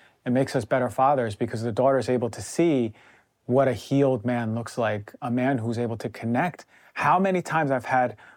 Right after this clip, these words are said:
women sit in my sessions and talk to me and tell me that, "I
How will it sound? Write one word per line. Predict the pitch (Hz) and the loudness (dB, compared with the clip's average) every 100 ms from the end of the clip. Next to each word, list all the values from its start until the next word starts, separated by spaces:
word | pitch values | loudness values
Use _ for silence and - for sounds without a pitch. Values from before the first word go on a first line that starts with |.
| _ | _
women | 127 156 160 127 | 2 4 4 2
sit | - - 147 - _ | 0 0 0 0 _
in | 151 151 156 151 - _ | 0 2 2 2 -2 _
my | 131 127 127 | -4 -2 -2
sessions | - 135 113 120 113 107 | 2 0 0 -2 -4 -4
and | 135 117 | -6 -2
talk | 131 127 | 0 0
to | - | 0
me | 120 117 | 0 0
and | 120 | -2
tell | 113 127 | -2 0
me | 127 | 0
that, | 120 117 - _ _ _ _ _ | 0 -2 -4 _ _ _ _ _
"I | 131 139 | 2 2